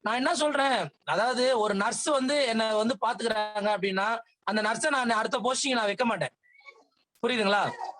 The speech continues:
So இப்ப இவங்க இவ்வளவு பேசுறாங்க இல்லையா, அவர் அவ்வளவு தூரம் அந்த சாஷ்டாங்கமா கால்ல விழுந்தாரு. கால்ல விழுந்தவனே திருப்பி ஆப்பு வச்சானவனே அந்த அம்மா அடுத்தது என்ன பண்ணுச்சு? அடுத்த ஆப்புக்கு ரெடி பண்ணுச்சு.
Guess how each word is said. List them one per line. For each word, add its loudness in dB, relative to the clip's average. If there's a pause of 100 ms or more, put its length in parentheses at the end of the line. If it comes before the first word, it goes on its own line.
(120)
So 6 (140)
இப்ப 4
இவங்க 6
இவ்வளவு 4
பேசுறாங்க 4
இல்லையா, 2 (360)
அவர் 2
அவ்வளவு 2
தூரம் 2
அந்த 0
சாஷ்டாங்கமா 0
கால்ல 2
விழுந்தாரு. 2 (380)
கால்ல 2
விழுந்தவனே 2
திருப்பி -2
ஆப்பு 0
வச்சானவனே 0
அந்த 0
அம்மா 0
அடுத்தது 0
என்ன 2
பண்ணுச்சு? -2 (880)
அடுத்த 0
ஆப்புக்கு 0
ரெடி -2
பண்ணுச்சு. 0